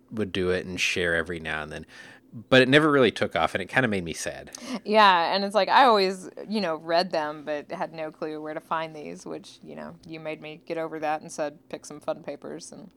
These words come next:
Speaker 2: I figured it out, but, uh, <laughs> that's what I remember is, like, logging in. I'm not a massive Facebook user, as I'm sure surprises no one. And I remember always logging in <laughs> and reading them and then talking about them. And, like, "This is a pretty good idea."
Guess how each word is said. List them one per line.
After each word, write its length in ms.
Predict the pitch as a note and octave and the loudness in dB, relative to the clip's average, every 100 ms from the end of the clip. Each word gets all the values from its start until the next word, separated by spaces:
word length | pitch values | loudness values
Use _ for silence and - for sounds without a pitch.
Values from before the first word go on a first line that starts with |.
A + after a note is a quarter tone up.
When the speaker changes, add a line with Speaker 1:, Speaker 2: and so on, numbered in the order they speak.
| - _ - | -20 _ -4
Speaker 2:
I 80 | |
figured 300 | F3 F3+ E3 | -2 -2 -6
it 60 | D3+ | -6
out, 260 | D3 D#3 - | -4 -4 -4
but, 180 | D#3+ D#3 | -4 2
uh, 180 | F3+ C#4 - _ _ _ | 2 2 -4 _ _ _
<laughs> 760 | A4 - _ D4+ A4+ G#4+ E4 - | -2 -2 _ -12 -8 0 0 4
that's 220 | A#3 A3+ | 4 6
what 80 | A3 | 4
I 80 | G#3+ | 4
remember 340 | G3+ G3+ F#3+ | 4 0 0
is, 140 | E3 E3+ | -2 -4
like, 160 | D#3+ | -4
logging 340 | D#3 D#3 E3+ E3+ | 2 4 4 -2
in. 140 | D#3 | -4
I'm 160 | C#3 G3 | -2 2
not 120 | G3 | 0
a 60 | E3 | 0
massive 400 | D3+ E3 D#3+ D3 | -2 -2 -4 -4
Facebook 400 | D3 - D3 - | -6 -6 -12 -10
user, 360 | C#3 C#3 D3 | -10 -8 -6
as 180 | C3+ D#3 | -6 -8
I'm 160 | D#3 D3 | -10 -10
sure 340 | - D#3 C#3+ | -8 -8 -8
surprises 600 | - - C#3 C3 C#3 C3 | -12 -8 -6 -6 -8 -14
no 160 | D3 C#3 | -10 -8
one. 200 | C3+ D#3 - - - _ _ _ - | -10 -12 -20 -20 -20 _ _ _ 2
And 120 | A3+ | 8
I 80 | G#3 | 10
remember 380 | G3+ G3 F#3 F3 | 8 4 4 6
always 240 | E3+ F3 | 6 4
logging 380 | E3 E3 G#3 E3+ | 4 4 4 -2
in 260 | D#3+ D#3+ D#3 | -2 -4 -4
<laughs> 20 | |
and 260 | - E3 | -4 -4
reading 260 | D#3+ E3+ E3+ | -2 -2 -2
them 160 | D#3 D3+ | -4 -6
and 100 | D#3+ | -8
then 120 | E3 | -6
talking 360 | G3+ F3+ F#3 D#3+ | -2 -2 -4 -2
about 240 | D#3 F3 | -2 -2
them. 100 | D3+ | -4
And, 80 | E3 | -6
like, 180 | E3+ G3 | -6 -4
"This 120 | F4 | -2
is 100 | F#4+ | 2
a 60 | B3 | 2
pretty 320 | F3 G#3+ F3+ | 2 0 0
good 180 | F3+ D#3+ | -2 0
idea." 680 | D3+ C#3 C3+ C#3 B2+ E2 - | 0 -2 -6 -8 -6 -4 -6